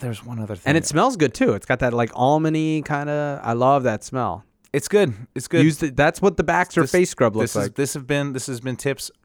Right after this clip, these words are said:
Speaker 1: I, I just be, my, my parents taught me nothing.
Speaker 2: Nothing.
Speaker 1: Like, so much of my adult life has, like, been learning basic skills my parents should taught me.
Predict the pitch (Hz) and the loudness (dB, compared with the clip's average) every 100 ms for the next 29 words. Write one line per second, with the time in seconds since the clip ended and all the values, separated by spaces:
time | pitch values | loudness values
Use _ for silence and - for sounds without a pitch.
0 | - 185 151 220 220 - - 175 - 202 | -4 -4 -2 -2 -2 -4 -2 0 0 0
1 | 214 247 240 - 175 156 135 - _ _ | 2 0 0 -2 -2 0 -4 -6 _ _
2 | 113 110 139 - - - - - 127 117 | -8 -2 -2 -2 -12 -14 -16 -2 0 0
3 | - 95 - - 180 - - - 233 226 | -2 -12 -10 -2 0 0 4 4 4 4
4 | 220 196 175 165 151 131 139 151 135 123 | 2 2 2 4 2 4 2 2 -2 -2
5 | 123 - 127 120 120 - _ _ _ 127 | -2 0 -2 0 -6 -10 _ _ _ -10
6 | 123 139 160 165 147 135 - _ _ - | 0 2 2 -2 -4 -14 -20 _ _ 2
7 | 165 165 160 - - 143 113 92 90 107 | 2 2 0 -4 -2 2 2 0 -4 -6
8 | - 113 104 98 110 90 85 | -2 -4 -4 -6 -2 -2 -4